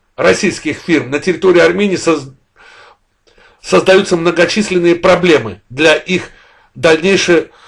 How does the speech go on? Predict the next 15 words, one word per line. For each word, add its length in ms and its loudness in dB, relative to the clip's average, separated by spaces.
скажем 440 0
так, 280 0
р-, 240 0
для 200 2
их 160 0
дальнейшей 440 2
работы 500 2
на 100 0
территории 420 2
Армении. 560 -4
То 100 4
есть 120 2
это 340 0
тихий 360 -2
камень 540 0